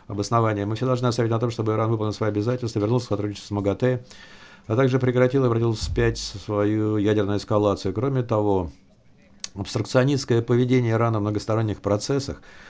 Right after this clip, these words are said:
подрывает, э, дух дипломатии и компромисса. Мы все помним, что Иран присоединился к России в блокировании рабочей группы в прошлом году и, значительно злоупотребив процедурой, заблокировал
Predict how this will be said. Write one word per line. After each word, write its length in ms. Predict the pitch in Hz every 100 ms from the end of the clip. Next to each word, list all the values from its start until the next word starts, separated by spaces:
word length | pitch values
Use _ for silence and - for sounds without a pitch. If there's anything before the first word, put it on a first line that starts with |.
| - -
подрывает, 600 | 113 120 135 123 107 113
э, 120 | 101
дух 460 | 104 135 120 -
дипломатии 580 | 104 107 110 120 131 110
и 20 |
компромисса. 760 | 104 117 120 120 117 104 95 92
Мы 140 | 107
все 240 | 104 143 139
помним, 500 | - 131 123 104 92
что 260 | - 104
Иран 300 | 104 123 123
присоединился 640 | 113 113 127 120 127 117 104
к 80 |
России 640 | 107 107 107 131 123 90 - - - -
в 80 | 98
блокировании 420 | 117 117 127 113
рабочей 300 | 110 110 113
группы 260 | 120 117
в 60 | 107
прошлом 400 | 110 107 120 113
году 480 | 110 110 113 87 - - - -
и, 100 | 110
значительно 720 | 107 127 131 143 131 123 113
злоупотребив 760 | 104 113 113 120 123 123 120 -
процедурой, 580 | 104 104 120 135 131 92
заблокировал 840 | 101 110 117 135 123 120 107